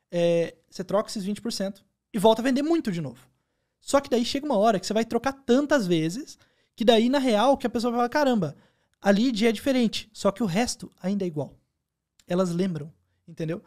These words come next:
Então, por exemplo, ó, o João Campos, ele vendeu o Renova trinta e um. Todo mundo já tava cansado de ouvir que o rela-, que o colágeno emagrecia,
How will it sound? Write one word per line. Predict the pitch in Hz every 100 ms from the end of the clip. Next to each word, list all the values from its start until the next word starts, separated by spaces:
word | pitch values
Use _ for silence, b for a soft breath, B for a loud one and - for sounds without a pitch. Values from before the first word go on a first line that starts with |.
| b b
Então, | - 214
por | 247
exemplo, | 185 202
ó, | 175
o |
João | 156 202
Campos, | 202 156 - -
ele | 170
vendeu | 170 185 180
o |
Renova | 190 175 180
trinta | 185 202
e |
um. | 196 127 b b b -
Todo | 226 240
mundo | 220 233
já | 233
tava | 226 214 214
cansado | 220 - 196 202
de |
ouvir | 220 170
que | 196
o | 214
rela-, | 214 202
que | -
o | 196
colágeno | 208 170 175 190 196
emagrecia, | 196 190 214 262 165